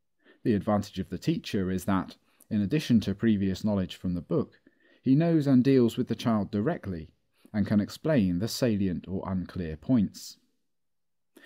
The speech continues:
Generally, it has been found that a combination of book and teacher is best for formal instruction.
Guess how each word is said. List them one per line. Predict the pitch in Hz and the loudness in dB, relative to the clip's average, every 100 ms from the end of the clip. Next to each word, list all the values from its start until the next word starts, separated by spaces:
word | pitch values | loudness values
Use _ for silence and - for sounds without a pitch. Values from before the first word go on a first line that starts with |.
| - | -10
Generally, | - 185 160 123 117 | 2 4 6 6 6
it | 113 | 4
has | 104 | 0
been | 113 | 0
found | 101 - 135 92 | 0 2 4 4
that | 92 - | 2 -4
a | |
combination | - 107 110 170 151 - 87 | 0 2 4 2 2 0 0
of | 87 - | -2 -2
book | 104 90 - | -2 -2 -2
and | 92 87 | -4 -2
teacher | - 151 - 92 80 _ _ - | -6 -6 -4 -4 -4 _ _ -4
is | 120 | -4
best | - 127 87 - | 0 -2 -2 -12
for | - 139 | -8 -4
formal | - 110 85 76 | 2 2 2 -4
instruction. | 85 - 131 - - 90 76 | -8 -4 -4 -4 -2 -2 -2